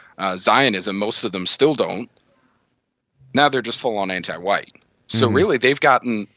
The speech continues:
Speaker 1: <clears throat> exactly what they desire generations on. I mean, generations. This movie only came out ten years ago, but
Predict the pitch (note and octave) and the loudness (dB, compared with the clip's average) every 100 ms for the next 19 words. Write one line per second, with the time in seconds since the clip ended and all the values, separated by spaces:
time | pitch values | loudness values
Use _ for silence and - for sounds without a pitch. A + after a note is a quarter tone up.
0 | - - E3 - A#2+ - A2+ C3 D3 C#3 | 0 2 2 0 -2 0 0 0 -4 -8
1 | C3+ B2 G#2 G2+ A2 A2+ F#2 E2 - - | -8 -6 -4 0 0 0 -4 -6 -2 0
2 | A#2+ B2 G#2+ A2+ G2+ F2+ G#2 E2+ G#1+ - | 2 0 0 -2 -4 -2 -2 -2 -10 -20
3 | _ - A2+ F#2 F#2 - F#2 F2 E2+ E2 | _ -8 -6 -6 -4 -4 -4 -6 -8 -8
4 | E2+ E2+ _ F2+ - G2+ F#2 F2 F2+ G#2 | -10 -16 _ -14 -6 -4 -4 -6 -2 -2
5 | F2+ G#2 - F2 F#2 A#2+ A2 F2 E2 - | 2 0 0 -2 0 0 0 -2 -4 -10
6 | - - - - - G#2 F#2 | -20 -20 -20 -18 0 2 2